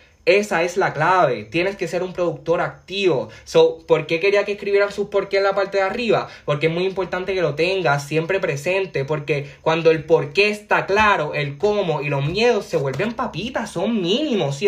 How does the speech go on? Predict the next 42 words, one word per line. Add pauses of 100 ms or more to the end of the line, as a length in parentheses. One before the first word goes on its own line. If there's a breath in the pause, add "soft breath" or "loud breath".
tú
al
sol
de
hoy (240 loud breath)
te
dicen,
"Esto
es
el
plan,
así
es
como
yo
lo
he
hecho,
me
ha
dado
resultado
y
muy
probablemente
te
funciona
a
ti", (240 loud breath)
y
tú
empiezas
a
poner
cómo, (300 loud breath)
pero (160 loud breath)
es
que,
ay,
ah, (240)
ya, (540)
moriste.